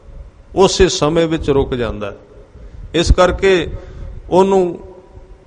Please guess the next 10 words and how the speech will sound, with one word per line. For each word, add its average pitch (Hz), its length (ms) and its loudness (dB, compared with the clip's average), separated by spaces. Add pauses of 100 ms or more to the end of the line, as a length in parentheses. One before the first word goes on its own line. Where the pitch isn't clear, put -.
(240)
ਇਹ 156 340 2
ਸੁੱਖ 151 340 0
ਲੱਗਦਾ 175 420 4
ਹੈ। 170 240 -4 (1200)
ਉਹ 190 120 6
ਜਦੋਂ 190 260 4
ਛੁੱਟਦਾ 175 440 0
ਹੈ 202 120 6
ਸੁੱਖ, 185 320 0
ਜਿਹੜਾ 165 440 4